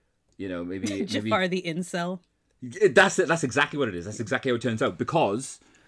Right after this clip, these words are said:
Speaker 1: it doesn't go unnoticed to an adult Mark that grown-up Jafar puts Jasmine in a fucking hourglass in a bikini, or,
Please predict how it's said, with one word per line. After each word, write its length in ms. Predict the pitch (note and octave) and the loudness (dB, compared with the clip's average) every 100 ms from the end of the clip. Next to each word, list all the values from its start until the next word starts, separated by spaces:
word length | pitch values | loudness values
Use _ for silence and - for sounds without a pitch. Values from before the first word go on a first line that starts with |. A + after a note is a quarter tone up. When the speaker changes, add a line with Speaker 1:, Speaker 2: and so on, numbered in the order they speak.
| _ _ _ _ - | _ _ _ _ 0
Speaker 1:
it 240 | C#3 - | 0 6
doesn't 320 | C3+ C3+ D3+ | 4 6 4
go 160 | C#3+ C3 | 4 4
unnoticed 480 | A#2 B2+ - G#2+ - | 4 0 0 -4 -2
to 100 | A2 | -2
an 60 | |
adult 340 | A2 A#2 F#2 A2 | 0 0 -2 -2
Mark 400 | G#2+ D#2 - - | -4 -6 -10 -6
that 240 | G#2 - | -6 -4
grown-up 420 | - A2+ G#2+ A#2 | 0 2 2 -4
Jafar 440 | - F#2 G2 F2 F2 | -6 -4 -2 -2 -4
puts 300 | - - - | -4 -4 -4
Jasmine 500 | - A2 G2+ G2 F#2+ | -2 0 -2 -4 -4
in 100 | G2 | -6
a 60 | |
fucking 420 | - G#2 G#2 G2+ | -6 -6 -4 -4
hourglass 540 | F#2+ G#2 F#2+ F2 E2+ G2+ | -4 -4 -4 -6 -8 -8
in 60 | |
a 40 | F#2 | -8
bikini, 460 | F#2+ G#2+ G2 | -8 -8 -6
or, 40 | F2+ | -6